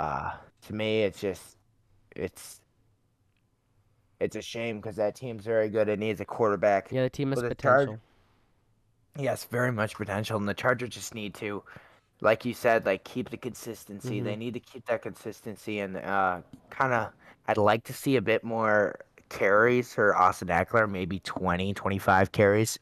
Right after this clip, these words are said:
Speaker 1: a game
Speaker 2: Yeah.
Speaker 1: for Austin Eckler. He only had seventeen, but I guess I think they were sharing snaps with the, probably another running back. But, um, I'd like to see a bit more run, running.
Speaker 2: Mm-hmm.
Speaker 1: I don't know. I think I'm being nitpicky. They still won. They're in a good position to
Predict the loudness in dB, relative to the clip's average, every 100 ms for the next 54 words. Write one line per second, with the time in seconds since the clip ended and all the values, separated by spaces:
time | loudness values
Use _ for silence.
0 | -4 0 2 2 0 -2 4 6 6 4
1 | 2 4 6 4 4 2 2 0 0 0
2 | 0 -2 -6 -6 -10 -20 0 4 6 6
3 | 4 2 0 0 -4 -4 2 4 2 2
4 | 2 2 -2 -2 -2 -2 -4 -4 0 4
5 | 6 6 8 8 8 8 6 4 4 0
6 | -16 -16 -20 _ _ 4 6 4 2 -2
7 | _ -20 -4 0 4 2 4 4 4 4
8 | 2 2 4 2 2 -4 -2 2 2 2
9 | -4 -12 _ -14 -12 -12 -14 -2 0 4
10 | 2 2 -2 0 0 0 0 0 0 -2
11 | 0 2 2 2 0 2 2 2 2 2
12 | 2 2 0 -2 -4 -2 -2 -4 -6 -4
13 | -4 -6 -10 -10 -6 -6 -6